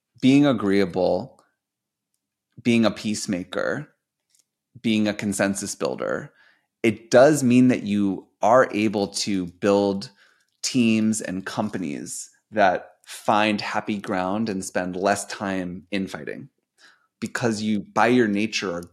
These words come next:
good at getting to those kinds of resolutions 'cause you spent your whole life doing it. And it's just how you navigate the world. So I think there,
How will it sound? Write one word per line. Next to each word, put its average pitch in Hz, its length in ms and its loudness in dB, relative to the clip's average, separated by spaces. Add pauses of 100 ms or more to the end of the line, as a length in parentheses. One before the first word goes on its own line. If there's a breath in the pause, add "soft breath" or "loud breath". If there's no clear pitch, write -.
(140)
good 117 300 2
at 87 260 -6
getting 104 280 -2
to 101 100 -6
those 95 240 -4
kinds 98 240 -6
of 92 80 -4
resolutions 90 480 -6
'cause 92 160 -14
you 82 60 -12
spent 82 220 -6
your 65 80 -10
whole 82 140 -10
life 76 240 -16
doing 57 220 -14
it. 62 120 -16 (600 soft breath)
And 95 120 -4
it's 92 100 -6
just - 120 -6
how 104 80 -4
you 92 180 -4
navigate 82 400 -8
the - 100 -6
world. - 300 -6 (720 loud breath)
So 110 100 2
I 101 60 2
think 104 160 -2
there, 95 380 0